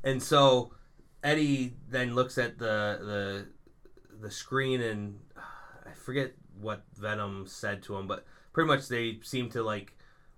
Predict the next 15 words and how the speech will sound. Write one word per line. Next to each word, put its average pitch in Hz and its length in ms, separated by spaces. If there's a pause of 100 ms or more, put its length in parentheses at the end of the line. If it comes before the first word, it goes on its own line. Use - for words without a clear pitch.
"We're 120 180
gonna 120 160
go 107 160
after 104 380
him." 82 260 (200)
I 160 180
feel 156 300
that's 123 240
a 110 80
setup 123 600 (400)
for 117 140
this 110 200
new 107 100
Spider-Man 131 600
movie 104 500